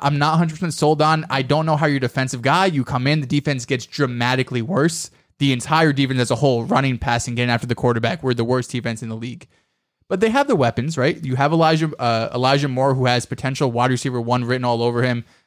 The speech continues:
I'm higher on Michael Carter than you, but I think he could be a starting running back. Corey Davis is really solid. Keelan Cole, Jameson Crowder, solid veterans.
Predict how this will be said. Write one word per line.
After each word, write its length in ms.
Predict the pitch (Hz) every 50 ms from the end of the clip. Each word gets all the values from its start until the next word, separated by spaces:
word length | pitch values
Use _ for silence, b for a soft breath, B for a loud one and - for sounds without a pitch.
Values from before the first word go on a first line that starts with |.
| b _
I'm 160 | - 127 139
higher 240 | 131 135 139 143 143
on 80 | 135 131
Michael 220 | 135 135 131 135
Carter 220 | - 135 131 131 123
than 160 | 120 113 113
you, 120 | 120 135
but 120 | 127 123 113
I 100 | 117 120
think 120 | 127 123
he 60 | 131
could 120 | 127 127 120
be 100 | 123 117
a 60 | 113
starting 300 | - - 127 117 113 117
running 200 | 135 151 156 135
back. 240 | 135 135 131 123 -
Corey 240 | - 139 135 123
Davis 380 | 117 120 123 127 135 131 127 -
is 100 | 127 123
really 200 | 123 127 123 120
solid. 320 | - - 127 120 120 113
Keelan 280 | - - 135 123 117 110
Cole, 200 | - 127 123 120
Jameson 360 | 113 123 120 117 110 117 113
Crowder, 300 | - 127 117 120 120 117
solid 320 | 113 - 127 123 120 117 113
veterans. 460 | 117 117 117 117 117 117 113 -